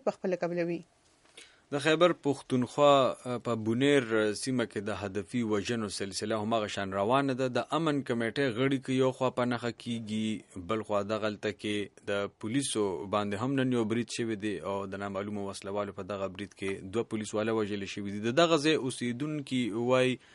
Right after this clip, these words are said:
Speaker 2: پټ په پټه طالبان لګیا دي، وارې بیا دلته خپلې نوکې مضبوطوي.
Speaker 1: د پاکستان استخباراتي ادارو د پنجاب حکومت ته یو راپور کې خبرداری ورکړی چې د عراق او شام تندرو ډلې داعش ځینې غړي لاهور، ملتان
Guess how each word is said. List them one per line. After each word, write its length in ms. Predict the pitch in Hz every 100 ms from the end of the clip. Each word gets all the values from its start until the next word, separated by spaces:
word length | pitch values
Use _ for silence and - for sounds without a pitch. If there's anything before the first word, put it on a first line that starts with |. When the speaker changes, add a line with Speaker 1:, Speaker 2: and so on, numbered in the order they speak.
| - -
Speaker 2:
پټ 120 | 160 -
په 60 | 160 160
پټه 240 | 147 139
طالبان 420 | 139 139 143 143
لګیا 220 | 127 131 135
دي، 80 | 127
وارې 360 | 131 131 120 110 95
بیا 240 | 127 127 113
دلته 260 | 110 113 -
خپلې 300 | 117 113 104 - - - _ 98 113
نوکې 240 | 123 110 95
مضبوطوي. 500 | 92 87 90 87 - _ _ _ _ _ _ _ - - _ _ - - - - _ 240
Speaker 1:
د 100 | 269 277
پاکستان 360 | 269 285 294
استخباراتي 540 | 285 277 262 247 254 254
ادارو 280 | 247 233 247 247 226
د 80 | 208
پنجاب 360 | 208 202 214 214
حکومت 360 | 208 - 233 247 - - - -
ته 80 | 202
یو 100 | 202 196 190 196
راپور 240 | - 269
کې 160 | 254 240
خبرداری 480 | 226 220 220 240
ورکړی 340 | 247 240 - 311 302
چې 60 | 220
د 100 | 214
عراق 240 | 226 226 202
او 60 | 202
شام 240 | 254 247 233
تندرو 220 | 208 208
ډلې 320 | 202 196 208 196
داعش 260 | 196 196 220 -
ځینې 320 | 208 277 233 202
غړي 180 | 202 196
لاهور، 320 | 190 180 208 202
ملتان 360 | 196 220 240